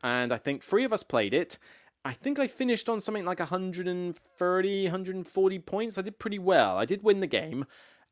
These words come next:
and, but then when you're getting points in Vinhos, every time you're getting, like, "Oh, I got six points for that, got nine points for this, you know, five points for that," it feels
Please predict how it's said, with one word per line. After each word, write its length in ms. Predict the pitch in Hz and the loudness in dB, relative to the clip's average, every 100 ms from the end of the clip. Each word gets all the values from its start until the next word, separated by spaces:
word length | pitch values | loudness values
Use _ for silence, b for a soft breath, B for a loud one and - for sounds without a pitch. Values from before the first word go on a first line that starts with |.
| 127 | -4
and, 440 | 131 139 143 135 - _ _ | -2 0 -2 -6 -10 _ _
but 140 | 196 | 0
then 260 | 185 220 208 - _ - | 4 4 2 -10 _ -6
when 220 | 170 202 | 0 2
you're 100 | 220 | 4
getting 560 | 220 165 202 226 240 214 | 0 0 -2 -2 -2 -4
points 400 | - 226 202 - | -2 -2 -2 -4
in 240 | - 147 | -6 -2
Vinhos, 540 | 147 170 135 95 90 - | 0 0 0 0 -2 -2
every 200 | 151 226 | -2 -2
time 260 | 196 214 208 | -2 0 2
you're 120 | 190 | 0
getting, 340 | 185 175 170 | 0 -2 -2
like, 240 | 151 147 - 165 | 0 -2 -2 -4
"Oh, 100 | 143 | -4
I 80 | |
got 160 | 107 - | -4 -4
six 240 | - 175 | -2 -2
points 320 | - 165 156 - | -2 -4 -2 -2
for 80 | |
that, 220 | 156 147 - B B | 0 0 -2 B B
got 140 | 117 | -8
nine 340 | 131 151 175 151 | 0 2 2 0
points 280 | 151 143 - | -2 -4 -2
for 80 | |
this, 300 | 147 151 - | 4 4 4
you 80 | 143 | -2
know, 80 | 110 | -4
five 300 | - 170 165 | -2 -2 0
points 200 | 156 139 | -2 -2
for 60 | 135 | -2
that," 220 | 156 - B B B _ _ - _ - | -2 -2 B B B _ _ -20 _ -10
it 160 | 208 - | -10 -10
feels 640 | - 269 285 196 160 151 | -2 4 6 8 6 4